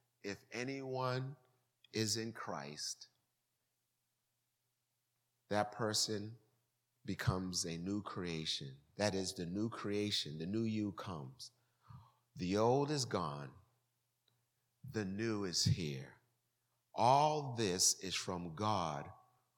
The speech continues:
who reconciled us to himself through Jesus Christ."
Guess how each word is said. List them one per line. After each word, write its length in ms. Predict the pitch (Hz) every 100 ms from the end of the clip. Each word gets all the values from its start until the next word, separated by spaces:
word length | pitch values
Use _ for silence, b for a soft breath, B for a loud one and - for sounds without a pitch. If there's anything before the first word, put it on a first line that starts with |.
| _
who 380 | - - 107 90
reconciled 1040 | 92 127 - 127 - - 117 113 113 117 110
us 120 | -
to 140 | -
himself 920 | 95 101 98 - - 69 65 67 - - _ _ _ _ _ _ _ _ _ _ _ _ _
through 600 | - 95 95 78 69 - - _ -
Jesus 520 | - 78 69 - -
Christ." 560 | - - 117 - -